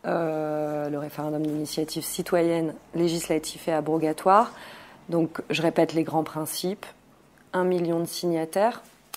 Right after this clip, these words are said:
euh, r-, citoyens français inscrits sur les listes électorales et résidents étrangers depuis plus de dix ans.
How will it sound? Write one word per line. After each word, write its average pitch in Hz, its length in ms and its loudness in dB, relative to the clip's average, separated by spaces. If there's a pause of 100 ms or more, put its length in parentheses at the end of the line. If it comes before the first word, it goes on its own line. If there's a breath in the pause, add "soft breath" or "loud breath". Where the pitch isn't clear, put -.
(200)
euh, 160 760 -4 (400)
r-, - 60 -10 (160)
citoyens 175 500 0
français 175 320 -8
inscrits 175 260 -6
sur 175 160 -6
les 160 100 -4
listes 160 300 -6
électorales 165 600 -4 (640 loud breath)
et 202 280 4
résidents 165 440 -2
étrangers 165 420 -4
depuis 185 260 -2
plus - 200 -6
de 160 60 -6
dix 175 280 -2
ans. 175 100 -6